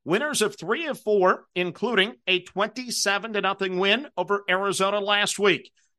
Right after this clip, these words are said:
The Browns held the Ravens to under three hundred yards of offense in the first meeting, but couldn't overcome the three interceptions tossed by D T R at Q B that day.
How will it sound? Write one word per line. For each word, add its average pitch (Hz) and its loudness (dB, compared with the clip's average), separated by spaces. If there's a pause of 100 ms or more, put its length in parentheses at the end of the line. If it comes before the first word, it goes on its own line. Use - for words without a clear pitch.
(100)
The 170 2
Browns 196 2
held 202 0
the 233 -2
Ravens 214 0
to 220 -4
under 170 0
three 190 -6
hundred 190 -2
yards 180 0
of 202 -2
offense 190 0
in 220 -10
the 220 -6
first 202 -2
meeting, 160 0 (360)
but 196 -4
couldn't 370 -4
overcome 262 2
the 220 -2
three 220 -4
interceptions 208 0
tossed 196 -2
by 202 4
D 185 -8
T 208 -2
R 202 6 (220)
at 202 -2
Q 226 0
B 226 0
that 196 2
day. 165 4